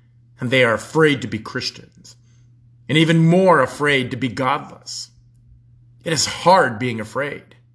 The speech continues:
but they have seen the truth and have nowhere to run. The truth that holds them is that they are sinners,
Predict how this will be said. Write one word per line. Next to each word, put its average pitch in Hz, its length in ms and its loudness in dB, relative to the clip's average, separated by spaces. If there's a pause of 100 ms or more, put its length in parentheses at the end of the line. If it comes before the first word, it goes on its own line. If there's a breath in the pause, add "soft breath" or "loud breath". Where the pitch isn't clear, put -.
(520)
but 127 140 -2
they 123 120 2
have 104 140 0
seen 180 460 0
the 110 100 -6
truth - 600 -2 (680)
and 101 140 -10
have 95 220 -8
nowhere 107 840 0 (140)
to 113 100 -10
run. 107 300 -6 (2000)
The 151 100 2
truth 226 280 4
that 185 80 0
holds 165 380 2
them 120 420 -4 (200)
is 123 140 -12
that 143 220 -2
they 135 120 4
are 127 140 4
sinners, - 680 -12